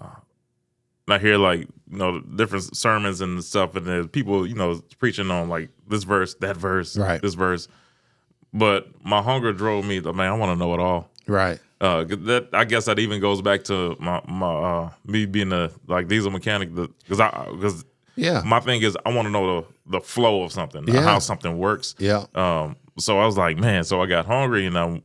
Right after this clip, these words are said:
Speaker 1: I went to, I was like, "All right, let's stop all this bouncing around. Let me go to the beginning."
Speaker 2: Mm-hmm.
Speaker 1: So I went to the beginning in,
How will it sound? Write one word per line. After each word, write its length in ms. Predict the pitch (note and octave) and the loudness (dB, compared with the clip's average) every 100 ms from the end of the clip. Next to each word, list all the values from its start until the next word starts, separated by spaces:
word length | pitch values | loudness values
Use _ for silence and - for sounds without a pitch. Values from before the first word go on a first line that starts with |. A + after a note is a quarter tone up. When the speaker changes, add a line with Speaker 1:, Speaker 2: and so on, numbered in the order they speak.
| _ | _
Speaker 1:
I 40 | - | -2
went 340 | G2+ G2+ F#2 - _ _ _ - - | 2 2 2 -4 _ _ _ -16 -2
to, 560 | B2+ A#2 G#2+ G2 F#2 E2+ _ | 2 4 4 2 0 -2 _
I 60 | G2 | 2
was 120 | G2 | 2
like, 120 | G2 | 4
"All 60 | A#2+ | 6
right, 260 | G2 F2 - _ _ _ _ _ - | 6 2 -4 _ _ _ _ _ -6
let's 140 | F#2 | -4
stop 240 | - C3+ C#3 | 2 2 4
all 140 | C3+ | 4
this 200 | C3+ A#2+ | 4 4
bouncing 360 | G2+ A#2 B2+ C3+ | 2 2 2 2
around. 460 | G#2 G2 F2 G2 | 2 2 0 -4
Let 100 | - | 0
me 60 | A#2 | 2
go 160 | G#2+ A#2 | 4 4
to 100 | C3 | 4
the 60 | A#2 | 2
beginning." 420 | A2+ G#2 F2 D#2+ - _ | 0 0 0 -4 -14 _
Speaker 2:
Mm-hmm. 280 | F2+ F#2+ G2+ C#3 _ | -8 -6 -6 -8 _
Speaker 1:
So 460 | - G#2+ G2 F#2 E2 - - | -6 0 2 0 -4 -12 -6
I 120 | - | -2
went 120 | G#2+ G#2 | 0 0
to 80 | |
the 60 | G2+ | 0
beginning 500 | F#2+ G2 A2+ G#2+ F#2+ | 0 0 0 0 -2
in, 380 | - F2+ F2+ E2+ | -4 -4 -2 -4